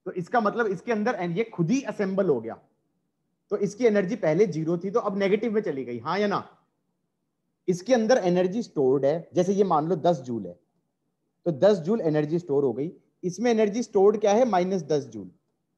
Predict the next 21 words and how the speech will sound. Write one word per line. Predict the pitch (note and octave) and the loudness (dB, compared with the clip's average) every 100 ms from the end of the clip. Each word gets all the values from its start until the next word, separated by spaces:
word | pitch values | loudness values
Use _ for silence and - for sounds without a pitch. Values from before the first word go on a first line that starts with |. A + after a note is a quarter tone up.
| _ _ - | _ _ -6
तुम | G#3 | -4
समझे | G#3+ F#3 F3+ F#3 | 0 2 4 2
नहीं। | A2+ F2+ _ _ _ _ _ | 0 -8 _ _ _ _ _
इसका | F#3 - B3+ | -10 0 2
मतलब | G#3 G3 A3+ | 2 0 0
मुझे | F#3 D3+ F#3 D3+ E3+ G#3+ _ _ _ _ A#2+ | 0 2 4 4 2 -6 _ _ _ _ -4
ये, | F#3 | 2
अगर | G3+ F3 A3 G#3 - _ _ _ _ _ _ _ - | 4 4 2 -2 -12 _ _ _ _ _ _ _ -12
कौन | F#3+ A#3 | -4 0
message | A3+ F3 F3+ | 0 0 -2
मार | D3 A#2+ | -4 -8
रहा | A2 | -8
है | G#2+ | -10
यार? | A2 A#2+ - _ _ _ _ _ _ _ _ _ _ _ _ _ _ _ _ _ D3+ | -8 -10 -12 _ _ _ _ _ _ _ _ _ _ _ _ _ _ _ _ _ -4
अगर | D#3+ A3+ A3+ C#3+ | 2 2 0 -8
ये | B2 G3 | 2 4
वाला | G#3 F3+ F3+ | 4 4 4
होता, | D#3+ C#3 D3 | 2 0 -2
charge | F3+ E3+ G3 | 2 2 2
वाला | F#3+ E3 | 0 0
होता, | D3+ A2+ - F2 | 0 -4 -10 -18